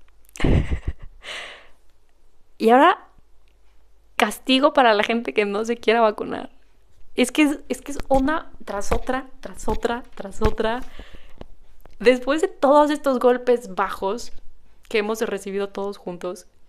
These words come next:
yo creo que una buena palmadita en el est-, en, en el estómago,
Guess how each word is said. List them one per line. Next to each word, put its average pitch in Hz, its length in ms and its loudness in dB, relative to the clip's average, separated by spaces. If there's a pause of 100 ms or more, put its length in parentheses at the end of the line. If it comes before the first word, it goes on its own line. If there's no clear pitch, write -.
(640)
yo 226 120 -2
creo 240 160 0
que 233 80 -4
una 220 160 0
buena 214 360 -2
palmadita 190 460 -8
en 202 40 -8
el 190 100 -8
est-, - 160 -16 (140)
en, 190 160 -10
en 180 140 -6
el 160 100 -4
estómago, - 500 -4